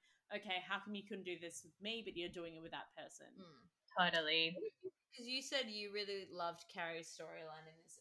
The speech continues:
Speaker 2: Irvy.
Speaker 3: Yeah, I think, um, I think it's just, like, really relatable. She's, I, I think at the start when they start talking about, like, being friends with your ex, and she's like, "Guys, I'm over it," and,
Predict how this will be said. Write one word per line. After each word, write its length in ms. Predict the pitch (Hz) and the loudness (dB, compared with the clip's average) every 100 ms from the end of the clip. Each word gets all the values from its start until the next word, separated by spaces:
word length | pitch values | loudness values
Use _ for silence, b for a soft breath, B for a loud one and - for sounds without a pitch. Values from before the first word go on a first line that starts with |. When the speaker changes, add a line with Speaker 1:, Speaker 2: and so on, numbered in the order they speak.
| 160 | -16
Speaker 2:
Irvy. 240 | 143 - _ _ _ _ _ _ _ _ _ _ _ b b b | -16 -18 _ _ _ _ _ _ _ _ _ _ _ b b b
Speaker 3:
Yeah, 300 | 226 226 226 208 175 | 10 12 12 12 12
I 120 | 208 | 12
think, 340 | 240 269 285 - 233 | 12 12 12 12 12
um, 460 | 233 233 233 233 - | 12 12 12 12 12
I 40 | |
think 140 | 233 240 | 12 12
it's 100 | 262 | 12
just, 120 | 277 | 12
like, 120 | 285 | 12
really 160 | 285 269 | 12 12
relatable. 400 | 240 214 214 208 | 12 12 10 4
She's, 380 | 214 202 - - | 2 2 -6 10
I, 360 | 208 202 202 220 | 12 12 12 10
I 20 | |
think 200 | 214 208 220 | 12 12 12
at 80 | |
the 60 | 214 | 10
start 360 | - 202 190 190 | 12 12 12 12
when 200 | 190 185 | 8 10
they 160 | 196 | 10
start 300 | 190 - 185 - | 10 12 12 12
talking 340 | 190 185 185 | 4 8 10
about, 340 | 180 180 170 - | 12 12 12 12
like, 220 | 175 165 - _ _ _ | 12 10 2 _ _ _
being 220 | 196 185 185 | 12 12 12
friends 220 | 175 180 | 12 12
with 100 | 180 | 12
your 160 | 175 | 12
ex, 200 | 170 170 | 12 12
and 100 | 175 175 | 2 -2
she's 160 | 175 | 10
like, 160 | 175 180 | 10 12
"Guys, 300 | 208 190 185 | 12 12 12
I'm 180 | 180 180 | 10 12
over 300 | 180 180 180 | 10 12 10
it," 100 | 170 | 10
and, 300 | 165 170 | 6 2